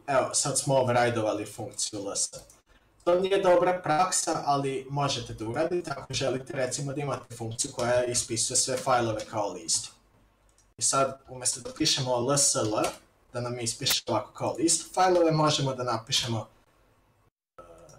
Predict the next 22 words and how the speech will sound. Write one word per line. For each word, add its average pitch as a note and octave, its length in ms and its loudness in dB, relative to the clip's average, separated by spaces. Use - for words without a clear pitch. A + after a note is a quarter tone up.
šta - 320 -14
je - 60 -20
sad - 220 -14
zabolo? - 380 -20
Aha, - 400 -2
e, A2 160 -12
ne C#3+ 140 2
možete E3+ 380 4
da D3 120 2
imate B2 640 0
isto C#3+ 300 0
ime A#2+ 480 -4
funkcije A#2 420 -4
kao A2 160 -2
što - 180 -4
imate G#2 380 -10
ovde, G#2 180 -8
tako G#2+ 240 -10
da G#2+ 120 -12
ću - 120 -10
staviti G#2+ 400 -10
list. - 480 -12